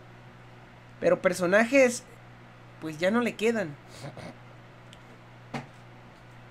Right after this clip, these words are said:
Dragon Ball Xenoverse tres es la opción. Eh, ¿por qué puse un pers-, personaje misterioso? Vendrá información en junio. Bueno,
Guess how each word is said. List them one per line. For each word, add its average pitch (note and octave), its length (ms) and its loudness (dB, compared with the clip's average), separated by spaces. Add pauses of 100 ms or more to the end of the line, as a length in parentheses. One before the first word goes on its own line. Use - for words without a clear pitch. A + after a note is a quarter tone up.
(1400)
Dragon A#3+ 360 6
Ball B3 140 4
Xenoverse A#3+ 460 2
tres F#3 260 -2
es G3 100 -4
la G3 120 2
opción. D#3 400 -4 (1500)
Eh, E3+ 180 4
¿por F#3 200 -2
qué A#3 120 0
puse A#3+ 240 -2
un C4 160 2
pers-, C4 240 8 (160)
personaje G3 460 2
misterioso? F#3+ 680 0 (100)
Vendrá E3+ 400 2
información F#3+ 560 0
en F#3+ 60 0
junio. G3 440 0
Bueno, F#3 280 4